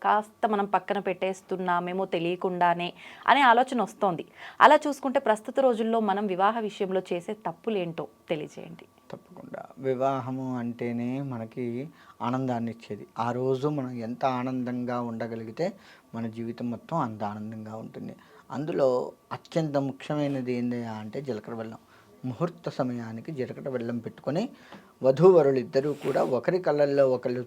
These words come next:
Speaker 2: చూసుకుంటూ ఉన్నట్లయితే, జీలకర్ర బెల్లం ఒకళ్ళని ఇట్లా చేయి పెట్టి అదే సమయంలో ఒకరి కళ్ళల్లో ఒకళ్ళు చూసుకుంటూ ఉన్నట్లయితే వారిద్దరి మధ్య ప్రేమానురాగాలు వద్దన్నా పెరుగుతాయి. విడిపోవటాలు ఇటువంటి ఏవీ జరగవు, కోపతాపాలు రావడం ఏవీ జరగవు.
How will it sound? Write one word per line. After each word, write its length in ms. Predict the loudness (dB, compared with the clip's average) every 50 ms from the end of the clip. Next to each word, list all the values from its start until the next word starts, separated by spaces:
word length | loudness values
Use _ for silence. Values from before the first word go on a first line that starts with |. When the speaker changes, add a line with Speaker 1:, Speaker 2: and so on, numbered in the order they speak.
| -8 -10
Speaker 2:
చూసుకుంటూ 420 | -12 -10 -10 -10 -8 -8 -6 -4 -4
ఉన్నట్లయితే, 640 | -4 -4 -2 -2 -4 -4 -4 -4 -6 -6 -6 -8 -14
జీలకర్ర 440 | -16 -10 -2 0 0 2 2 0
బెల్లం 260 | 0 0 0 -2 -2 -4
ఒకళ్ళని 420 | -6 -6 -6 -6 -6 -8 -12 -14
ఇట్లా 200 | -12 -8 -8 -8
చేయి 240 | -6 -4 -4 -4 -4
పెట్టి 440 | -4 -6 -6 -4 -2 -2 -2 -2 -2 -8 -20 -20 -20 -10 -4
అదే 240 | 0 6 8 8 8
సమయంలో 440 | 6 4 0 0 -2 -2 0 0 0
ఒకరి 220 | 0 0 0 -2
కళ్ళల్లో 460 | -2 0 -2 -2 -2 -2 0 0 0 0
ఒకళ్ళు 240 | 0 -2 -6 -8 -8 -8 -10
చూసుకుంటూ 420 | -12 -10 -10 -10 -10 -8 -6 -6
ఉన్నట్లయితే 540 | -6 -6 -6 -8 -6 -6 -6 -6 -4 -6 -10 -12 -14 -20 -20 -20 -10 -2 0
వారిద్దరి 440 | 0 0 0 -2 2 2 4 4
మధ్య 260 | 4 0 0 2 2 2
ప్రేమానురాగాలు 1000 | 2 2 0 0 0 0 0 -2 -2 -2 0 0 2 2 2 2 0 0 0 0
వద్దన్నా 560 | -4 -6 -8 -6 -2 2 2 4 6 6 4
పెరుగుతాయి. 400 | 4 2 -6 -8 -10 -12 -16 -18 -18 _ _ _ _ _ -20 -20 -20 -20 -20 -12 -8
విడిపోవటాలు 640 | -4 -2 -2 -2 -2 0 2 2 2 4 2 2 0
ఇటువంటి 360 | -2 -4 -4 -6 -6 -4 -2
ఏవీ 280 | 0 2 4 6 6 6
జరగవు, 320 | 6 4 2 2 0 -6 -8 -10 -20 -20 -20 _ _ _ _ _ _ _ 2
కోపతాపాలు 800 | 4 4 4 4 2 0 0 0 -2 -2 -2 0 0 0 -2 -2
రావడం 420 | 0 -2 -2 -2 -4 -6 -6 -8 -4
ఏవీ 400 | 0 2 4 6 8 8 6 8
జరగవు. 320 | 6 2 0 0 -10 -12